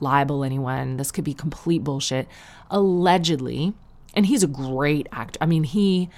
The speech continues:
I hadn't, hadn't seen him in anything before Succession. If, if you don't watch it, it's about this really dysfunctional, very rich family and all these archetypes of, you know,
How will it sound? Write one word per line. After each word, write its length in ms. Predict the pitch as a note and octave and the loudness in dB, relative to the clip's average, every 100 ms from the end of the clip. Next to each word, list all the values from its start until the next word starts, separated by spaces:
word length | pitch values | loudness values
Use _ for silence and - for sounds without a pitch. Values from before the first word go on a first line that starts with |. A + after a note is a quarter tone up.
| - - - | -20 -12 0
I 80 | |
hadn't, 200 | A3+ D3+ | 2 2
hadn't 240 | A#2 C#3+ C3 | 0 -4 -4
seen 220 | - F3+ | -2 0
him 100 | F3+ | 2
in 80 | F3+ | 2
anything 340 | F#3 F#3+ F#3+ | 0 0 0
before 280 | E3+ F#3+ A#3 | 0 0 0
Succession. 520 | - - - - - | 0 -4 -4 -4 -4
If, 280 | - - - | -6 -10 -8
if 160 | - - | -8 -4
you 80 | F#3 | -2
don't 160 | D3 | 0
watch 200 | B2+ F3+ | 0 -2
it, 60 | - | -4
it's 140 | C#3+ | -8
about 160 | - - | -8 -8
this 220 | C#3 - - - - | -8 -8 -12 -20 0
really 220 | F#3+ F#3 | 4 4
dysfunctional, 800 | D3+ D#3 C#3+ D3 - C#3 B2+ B2+ | 2 -2 -4 -4 -4 -4 -4 -6
very 300 | C#3 C#3+ C#3+ | -4 -4 -4
rich 260 | C3+ - - | -4 -6 -8
family 540 | D3 C3+ B2+ B2+ C3+ - - - - - | -6 -6 -6 -8 -10 -12 -20 -20 -20 -12
and 520 | - D3+ C#3 C3+ - - | -4 -4 -2 -4 -6 -6
all 140 | E3+ | -4
these 180 | E3+ D#3 | -2 -2
archetypes 600 | C#3 C#3 F3 - C3+ - | -4 -6 -8 -8 -10 -10
of, 420 | A#2 C3+ - - - | -10 -10 -14 -18 -14
you 140 | E3 C#3 | -10 -8
know, 260 | C3 B2+ | -8 -10